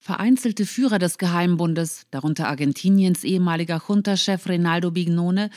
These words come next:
wurden in den vergangenen zwanzig Jahren vor Gericht gestellt und zu hohen Haftstrafen verurteilt. Der verstorbene britische Publizist und Schriftsteller Christopher Hitchens machte in seinem Buch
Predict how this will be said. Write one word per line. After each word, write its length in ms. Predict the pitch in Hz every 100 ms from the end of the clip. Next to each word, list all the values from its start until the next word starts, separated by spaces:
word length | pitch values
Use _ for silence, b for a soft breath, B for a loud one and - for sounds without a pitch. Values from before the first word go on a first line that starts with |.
| B B
wurden 320 | 180 233 294
in 120 | 262 202
den 100 | 180
vergangenen 540 | 170 165 175 214 190
zwanzig 520 | - 175 190 190 190
Jahren 260 | 180 170 175
vor 180 | 185 170
Gericht 340 | 170 185 -
gestellt 500 | 190 - 180 175 170 B B
und 220 | - 175
zu 180 | - 170
hohen 320 | 170 240 220
Haftstrafen 640 | 190 208 - - 143 135 135
verurteilt. 720 | 151 104 135 - 127 - - B B B
Der 80 | 151
verstorbene 560 | 156 - 180 196 208 190
britische 400 | 196 208 190 202
Publizist 680 | 202 - 190 - 226 - -
und 120 | 190
Schriftsteller 520 | 247 - - 196 175
Christopher 480 | - 214 - 196 180
Hitchens 560 | 226 233 - 208 226 - B B
machte 340 | - 233 214 277
in 120 | 220
seinem 320 | 196 190 185
Buch 300 | 185 202 196